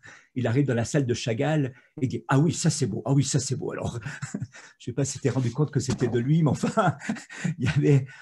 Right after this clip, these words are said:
un cri qui était là, d'émerveillement. Et ensuite, alors, on peut rentrer dans la deuxième attitude de l'intelligence, qui peut être une certaine indignation, si j'ose dire. Euh, l'indignation qui est, euh, comme disait Jean-François Maty, l'ancrage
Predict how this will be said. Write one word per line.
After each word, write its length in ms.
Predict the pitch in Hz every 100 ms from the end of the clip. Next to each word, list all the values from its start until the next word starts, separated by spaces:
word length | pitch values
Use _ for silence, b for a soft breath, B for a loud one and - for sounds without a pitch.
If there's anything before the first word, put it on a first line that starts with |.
| B -
un 120 | 135
cri 340 | 135 - 170
qui 100 | 143
était 180 | 131 127
là, 300 | 120 139 160 110
d'émerveillement. 920 | 110 139 135 120 120 127 147 170 - B B B B _ -
Et 100 | 143
ensuite, 280 | 156 - 233
alors, 200 | 165 139
on 60 | 143
peut 140 | 156
rentrer 360 | 123 127 - 185
dans 100 | 139
la 100 | 120
deuxième 320 | 160 160 160
attitude 360 | 131 135 175 139
de 60 |
l'intelligence, 800 | 123 120 139 135 180 185 165 120 113 B B B _
qui 120 | 139
peut 100 | 127
être 180 | 160 -
une 60 | 135
certaine 640 | - - 147 143 131 131 -
indignation, 600 | 147 131 143 127 - 202
si 160 | - 113
j'ose 200 | 117 -
dire. 340 | 110 117 113 - b b b _ -
Euh, 540 | 120 120 110 113 - - - 147
l'indignation 840 | 135 139 143 139 - - 196 196 - -
qui 140 | 127
est, 380 | 123 117 120 - b b _ -
euh, 120 | 117
comme 160 | 113 131
disait 140 | 127
Jean-François 420 | 139 127 127 - 131
Maty, 340 | 123 - 160
l'ancrage 680 | 143 143 - 165 170 156